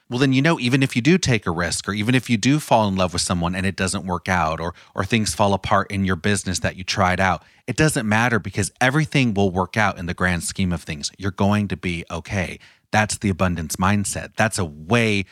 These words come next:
more fulfilling mindset to have in life in general. But having scarcity versus abundance mindset, I, I feel like just because of what I've learned from my parents, and I'm trying to make a better life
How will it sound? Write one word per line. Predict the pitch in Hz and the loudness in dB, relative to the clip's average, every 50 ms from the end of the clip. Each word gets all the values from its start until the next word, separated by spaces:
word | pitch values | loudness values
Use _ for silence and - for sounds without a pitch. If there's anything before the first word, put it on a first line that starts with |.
| _ _ _ - | _ _ _ 0
more | 107 107 98 | 2 2 2
fulfilling | - - 92 - - - - 131 131 127 123 113 107 98 | 0 -4 -10 -10 -8 -2 2 2 4 4 4 4 4 4
mindset | 95 98 104 104 101 - - 92 - | 4 4 2 2 0 -2 -4 -4 -2
to | - 90 | -4 -2
have | 78 120 127 123 107 95 87 76 - - _ _ _ _ _ | 0 0 2 2 2 0 0 -4 -8 -16 _ _ _ _ _
in | - 123 117 | 2 4 6
life | 113 110 104 98 - | 6 6 4 2 0
in | 101 95 | -2 0
general. | 92 113 113 104 95 80 67 - - - _ _ _ _ _ _ _ _ | 2 2 2 2 2 0 -2 -4 -8 -12 _ _ _ _ _ _ _ _
But | - 95 92 87 - - | 2 2 2 2 0 -2
having | 101 104 110 101 104 101 90 | 0 0 2 2 2 2 0
scarcity | - - 107 107 101 - - 98 | 0 0 2 2 2 0 0 -2
versus | 82 80 92 87 - 90 82 73 | 0 0 0 0 0 -2 -4 -4
abundance | - - 78 98 98 98 92 85 - - | -6 -2 0 2 2 4 2 0 -2 -2
mindset, | 80 87 92 90 90 87 - - 87 80 80 - - | 0 2 2 4 2 2 0 -2 -2 -4 -2 0 2
I, | 92 107 113 110 113 110 104 - _ _ _ _ _ | 2 2 4 2 0 -2 -4 -6 _ _ _ _ _
I | - 90 | -6 -6
feel | 82 - - 120 117 113 107 98 98 92 82 - | -4 0 2 4 4 4 4 4 2 0 -2 -2
like | 87 95 95 90 - | 0 0 0 0 0
just | - 107 104 - - | -2 -2 -2 -2 -4
because | 110 95 - 110 101 95 87 82 | -6 -4 -2 0 0 0 0 0
of | - 87 90 87 76 - - - - _ _ _ _ _ 85 | -2 -2 -2 -2 -2 -6 -12 -18 -20 _ _ _ _ _ -2
what | 80 101 110 107 | 2 2 4 4
I've | 101 85 | 2 2
learned | 87 92 98 101 95 85 | 2 2 2 2 2 2
from | - 101 95 | 0 0 2
my | 92 87 | 2 2
parents, | 85 - - 98 95 92 87 82 78 - | 0 0 0 2 2 4 2 2 0 -4
and | - 80 87 | -4 -4 -4
I'm | 85 78 | -4 -4
trying | - - 104 98 98 95 92 | -2 -2 0 0 0 0 -2
to | - - - 98 87 87 82 78 - - - _ _ - | -2 -4 -2 -2 -2 -2 -2 -4 -6 -12 -20 _ _ 0
make | 110 107 104 - | 2 2 2 2
a | 107 | 0
better | 85 107 101 90 95 92 | 2 2 2 4 4 4
life | 95 95 95 95 90 87 - - - | 4 4 4 4 2 0 -4 -6 -12